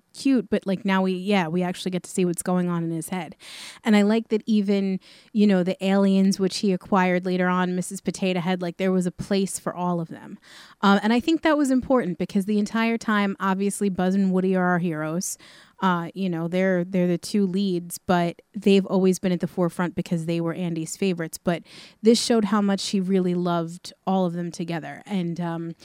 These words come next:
you know, it, it really builds up that sucker punch for you, because the next thing that happens where they do the cell phone bit just to get him to look at them,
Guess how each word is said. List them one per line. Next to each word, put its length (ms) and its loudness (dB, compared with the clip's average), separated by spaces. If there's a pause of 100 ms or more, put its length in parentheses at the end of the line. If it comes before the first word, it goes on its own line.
(340)
you 160 0
know, 240 -4
it, 200 -2 (100)
it 200 0
really 520 8 (520)
builds 300 4
up 160 4
that 240 2
sucker 320 2
punch 300 0
for 180 0
you, 140 0
because 480 0
the 100 -2
next 280 -2
thing 200 0
that 120 0
happens 520 2
where 180 4
they 380 0 (500)
do 140 6
the 140 4
cell 260 6
phone 340 4
bit 360 0
just 260 2
to 80 2
get 220 4
him 220 4
to 120 -2
look 260 -2
at 140 -4
them, 320 -6